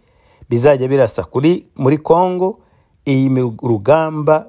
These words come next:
rukaba rwiteguye kuba rushobora gutangira igihe icyo ari cyo cyose, igihe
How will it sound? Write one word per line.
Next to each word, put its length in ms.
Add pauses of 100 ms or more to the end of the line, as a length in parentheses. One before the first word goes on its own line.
rukaba 580
rwiteguye 680
kuba 180
rushobora 260
gutangira 640
igihe 460
icyo 260
ari 80
cyo 140
cyose, 500 (180)
igihe 360